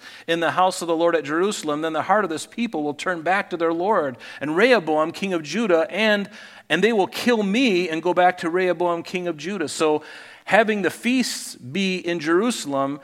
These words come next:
he's gotta think of something really quick to keep these people from going to Judah, because once they start going, they're gonna start warming up to Rehoboam, and you better believe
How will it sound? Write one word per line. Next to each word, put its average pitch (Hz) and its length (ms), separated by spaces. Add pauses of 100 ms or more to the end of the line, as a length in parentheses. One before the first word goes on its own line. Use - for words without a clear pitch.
(160)
he's 233 240
gotta 165 260
think 190 320
of 165 100
something 160 500
really 185 240
quick - 360
to 131 80
keep 190 300
these 165 220
people 202 360
from 139 200
going 151 260
to 135 60
Judah, 127 480
because 120 320
once 196 240
they 190 100
start 160 320
going, 160 320
they're 160 80
gonna 156 160
start 151 260
warming 156 380
up 160 180
to 143 80
Rehoboam, 139 560
and 131 140
you 170 80
better 165 220
believe 151 680